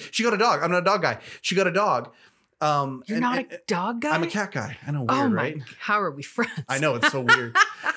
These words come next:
Speaker 1: Um, I appreciate them, but at the end of the day, I just, I was never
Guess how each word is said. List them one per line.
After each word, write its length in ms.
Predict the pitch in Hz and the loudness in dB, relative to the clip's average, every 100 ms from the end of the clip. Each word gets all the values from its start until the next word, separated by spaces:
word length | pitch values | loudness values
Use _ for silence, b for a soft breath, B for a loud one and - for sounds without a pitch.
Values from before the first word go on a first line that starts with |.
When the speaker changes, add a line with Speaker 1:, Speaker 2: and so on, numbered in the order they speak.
| - 151 | -4 -2
Speaker 1:
Um, 160 | 156 | 2
I 100 | 196 | 4
appreciate 540 | 208 - 311 294 156 - | 4 4 2 4 2 0
them, 260 | 110 139 - _ _ _ _ - | -4 -6 -10 _ _ _ _ -6
but 180 | 135 165 | 0 0
at 80 | |
the 80 | 160 | 0
end 60 | 156 | -4
of 60 | 147 | -2
the 60 | |
day, 220 | 151 156 123 | -2 0 0
I 100 | 123 | 0
just, 320 | 131 - - _ _ 131 | -4 -6 -10 _ _ -4
I 100 | 147 | -2
was 180 | 135 | -2
never 160 | 143 | -4